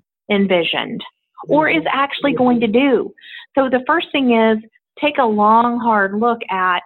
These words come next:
Speaker 1: what are the supports and accommodations, what are the goals and objectives, what is the instruction, and ask for a meeting. That's the first step. Get clarity. Don't try to figure it out yourself.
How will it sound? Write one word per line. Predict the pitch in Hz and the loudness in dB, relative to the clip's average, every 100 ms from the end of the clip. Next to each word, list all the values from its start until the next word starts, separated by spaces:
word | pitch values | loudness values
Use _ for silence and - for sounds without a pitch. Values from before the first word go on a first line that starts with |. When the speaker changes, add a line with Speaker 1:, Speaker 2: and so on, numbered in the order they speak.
| _ _ _ | _ _ _
Speaker 1:
what | 208 254 | -4 0
are | 208 233 | 0 0
the | 294 - | -4 -6
supports | 262 220 - - | 0 0 0 -4
and | 196 | -4
accommodations, | - 190 190 175 175 185 185 180 185 - - - | -2 -2 0 0 -2 -2 -2 0 -2 -8 -20 -6
what | 226 240 233 | -2 0 2
are | 214 262 | 2 2
the | 247 | 0
goals | 214 208 | 0 0
and | 202 | 0
objectives, | 196 190 180 180 190 208 | -2 -2 -4 -6 -8 -4
what | 226 - | -4 0
is | 226 247 | 0 2
the | 254 247 | 0 0
instruction, | 214 - 185 175 - 170 180 - - - - | 0 0 -2 -2 -8 -12 -14 -18 -18 -18 -4
and | 240 233 202 196 226 254 - _ - | 0 2 2 2 2 0 -4 _ -6
ask | 196 214 214 - | -4 -4 -6 -6
for | 220 214 | -4 -4
a | - | -4
meeting. | 202 202 226 214 160 - 190 _ _ _ _ | -2 0 2 0 -2 -6 -10 _ _ _ _
That's | 190 190 - | -6 -4 -6
the | 190 | -4
first | 214 220 - | -2 -2 -4
step. | - 214 175 - _ 185 | -2 0 0 -4 _ -2
Get | 214 - - | -2 -2 -4
clarity. | 226 214 202 175 - 202 214 190 | -2 0 0 -2 -6 -8 -8 -4
Don't | 214 226 | -2 -2
try | - 254 | -4 -4
to | 269 | -2
figure | 254 226 240 | -2 0 2
it | 233 | 2
out | 226 | 0
yourself. | 226 233 226 190 190 233 | -2 -6 -2 0 0 -2